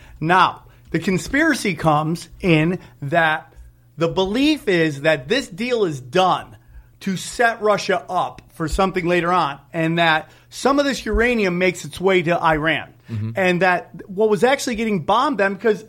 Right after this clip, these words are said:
Speaker 1: uh, correct me if I'm wrong, Aaron, you seem to know this stuff, we haven't bombed Syria since that weird kind of bombing that had happened.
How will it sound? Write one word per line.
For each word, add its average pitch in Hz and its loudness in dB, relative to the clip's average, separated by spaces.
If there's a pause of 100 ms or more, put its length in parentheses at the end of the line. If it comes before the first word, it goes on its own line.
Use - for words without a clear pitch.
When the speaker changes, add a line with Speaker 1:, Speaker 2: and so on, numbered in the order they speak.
Speaker 1:
uh, 202 -4
correct 233 0
me 220 0
if 190 -2
I'm 202 2
wrong, 208 2
Aaron, 190 2
you 170 -2
seem 175 -4
to 175 0
know 170 4
this 160 -4
stuff, 185 0 (260)
we 285 2
haven't 320 0
bombed 226 0
Syria 208 2
since - 0
that 165 0
weird 190 2
kind 185 2
of 156 -2
bombing 180 2
that 139 -2
had 127 -6
happened. 110 -6